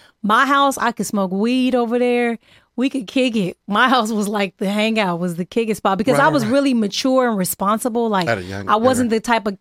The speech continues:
Speaker 1: kid that missed school. I had perfect attendance. Like, I just wanted to
Speaker 2: Yes,
Speaker 1: smoke a
Speaker 2: yeah,
Speaker 1: little weed
Speaker 2: yeah.
Speaker 1: and listen to some rap. That's
Speaker 2: Right,
Speaker 1: it.
Speaker 2: right.
Speaker 1: So I was blessed to be able to do that.
Speaker 2: Right on, right on. Yeah,
Speaker 1: With
Speaker 2: you
Speaker 1: my
Speaker 2: know, it,
Speaker 1: uncle.
Speaker 2: it's clear that you didn't wanna be done.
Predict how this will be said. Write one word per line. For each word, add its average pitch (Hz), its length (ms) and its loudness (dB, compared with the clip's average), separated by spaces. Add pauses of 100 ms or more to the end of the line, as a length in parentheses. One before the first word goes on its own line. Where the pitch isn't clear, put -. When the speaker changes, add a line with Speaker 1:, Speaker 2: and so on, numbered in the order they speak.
Speaker 1:
kid 240 320 0
that 196 140 2
missed 214 280 0
school. 233 320 0
I 208 140 0
had 208 100 -10
perfect 214 320 -4
attendance. 208 560 -2
Like, 185 160 -2 (220)
I 247 80 -2
just 285 140 4
wanted 277 140 4
to 220 40 2
Speaker 2:
Yes, - 80 -2
Speaker 1:
smoke 247 220 2
a 302 40 4
Speaker 2:
yeah, 294 60 4
Speaker 1:
little 294 200 4
weed 269 260 2
Speaker 2:
yeah. 175 220 2 (220)
Speaker 1:
and 214 180 0
listen 240 320 2
to 240 140 -2
some 220 220 -2
rap. 196 320 -4
That's 214 260 -2
Speaker 2:
Right, 202 180 0
Speaker 1:
it. - 140 -20
Speaker 2:
right. 98 240 -6 (240)
Speaker 1:
So 208 180 -2
I 220 120 2
was 208 180 -2
blessed 214 360 -4
to 190 60 -12
be 208 80 -2
able 190 120 -4
to 185 60 -6
do 247 180 -6
that. 233 100 -10
Speaker 2:
Right 120 180 -2
on, 98 160 -4
right 113 140 -2
on. 110 240 -6
Yeah, 113 200 -4
Speaker 1:
With 107 120 -2
Speaker 2:
you 92 60 -2
Speaker 1:
my 92 140 0
Speaker 2:
know, - 60 -4
it, - 40 2
Speaker 1:
uncle. 139 140 2
Speaker 2:
it's 131 100 -4
clear 147 240 0
that 117 180 -2
you 110 60 -10
didn't 110 180 -4
wanna 101 120 -6
be 98 120 -12
done. 87 220 -14